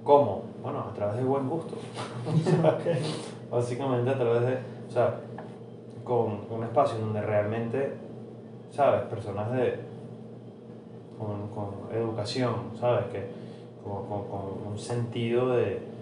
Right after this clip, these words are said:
Speaker 1: de, de, sí, de, de, de, de aprecio. Yo creo que esto es muy, es muy importante eh, o sea, esa palabra, ¿no? Que aprecian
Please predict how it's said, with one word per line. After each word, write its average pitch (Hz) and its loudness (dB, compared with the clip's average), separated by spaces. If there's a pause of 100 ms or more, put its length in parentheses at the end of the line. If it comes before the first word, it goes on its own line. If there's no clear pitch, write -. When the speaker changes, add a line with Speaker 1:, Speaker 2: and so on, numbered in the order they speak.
(280)
Speaker 1:
de, 107 -2
de, 92 -4 (580)
sí, - -2
de, 127 2 (260)
de, 98 -4
de, 95 -8
de 104 -4
aprecio. 110 0 (1200)
Yo 107 -10
creo 107 -4
que 123 -4
esto 127 -4
es 113 -2
muy, 113 -4
es 113 -4
muy 113 -2
importante 117 2 (800)
eh, 104 -6 (200)
o - -12
sea, - 2 (920)
esa - -6
palabra, 107 8
¿no? 120 -2
Que - -6
aprecian 123 2